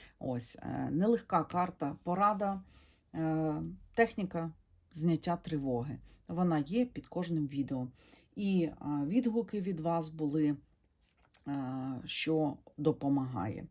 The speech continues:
Гаразд, мої дорогенькі, на жаль, на жаль, я таки викладу це відео, бо ви, е, кажете, що коли попереджений, то легше пережити це все.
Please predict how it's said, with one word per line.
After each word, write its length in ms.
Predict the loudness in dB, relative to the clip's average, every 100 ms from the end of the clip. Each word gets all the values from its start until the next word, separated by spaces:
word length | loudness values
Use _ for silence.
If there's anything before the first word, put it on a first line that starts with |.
| _ -20 -20 -20 -20 -20 0
Гаразд, 440 | 4 6 4 2
мої 200 | 2 2
дорогенькі, 640 | 2 2 2 2 -2 -2
на 320 | -4 0 4 4
жаль, 280 | 4 0 -2 -10 _ _
на 120 | -2 -2
жаль, 260 | -2 -4 -6 _ _ _ -12
я 460 | -6 2 4 2 0 -6
таки 240 | -4 0
викладу 560 | 2 2 0 -2 -2 -2
це 200 | 0 2
відео, 560 | 4 2 2 -2 -4 -10
бо 560 | -8 -2 2 4 2 -2 -8
ви, 240 | -2 0
е, 100 | 0 -6 -8 -4 -2 -4
кажете, 440 | -2 -2 -2 -4 -6
що 340 | -2 0 0 -2 -18 -20 -20 -4
коли 240 | 2 2
попереджений, 920 | 2 -2 0 4 4 2 0 0 0
то 600 | -4 -4 0 2 2 0 -6 _
легше 540 | -6 2 2 2 -2 -2
пережити 580 | 0 0 2 2 0
це 160 | -4 -4
все. 320 | -2 -2 -4